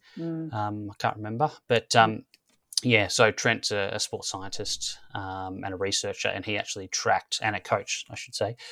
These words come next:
Speaker 2: Um, so he actually tracked Hillary's skin folds, um, over, I think, eight or ten years
Speaker 1: Mm.
Speaker 2: of
Speaker 1: Yeah.
Speaker 2: competitive
Speaker 1: Yep.
Speaker 2: running at, you know, Olympic level, um,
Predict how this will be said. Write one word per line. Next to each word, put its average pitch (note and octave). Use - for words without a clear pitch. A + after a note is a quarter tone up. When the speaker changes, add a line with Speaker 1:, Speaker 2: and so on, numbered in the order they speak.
Speaker 2:
Um, G#2
so -
he A2+
actually -
tracked -
Hillary's G2
skin G2+
folds, F#2
um, F#2+
over, F#2+
I -
think, -
eight A2+
or -
ten G2+
years A2
Speaker 1:
Mm. F3
Speaker 2:
of G#2
Speaker 1:
Yeah. F3+
Speaker 2:
competitive G#2+
Speaker 1:
Yep. G#2+
Speaker 2:
running G2+
at, G#2
you G#2+
know, F#2+
Olympic G#2
level, G#2
um, G2